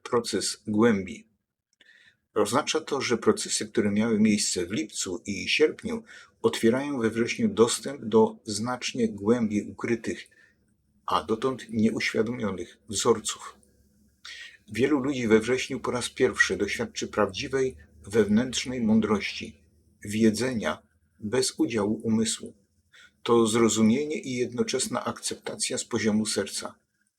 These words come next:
To pozwoli automatycznie wejść także w wyższy, kolejny już poziom osobistej mocy. A to z kolei przyniesie znacznie bardziej konstruktywne zachowania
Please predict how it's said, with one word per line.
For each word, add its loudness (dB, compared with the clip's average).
To 8
pozwoli 2
automatycznie 0
wejść 2
także -2
w -10
wyższy, -4
kolejny 2
już -4
poziom 2
osobistej -2
mocy. -6
A 0
to 2
z 0
kolei -2
przyniesie 0
znacznie -6
bardziej -4
konstruktywne -4
zachowania -4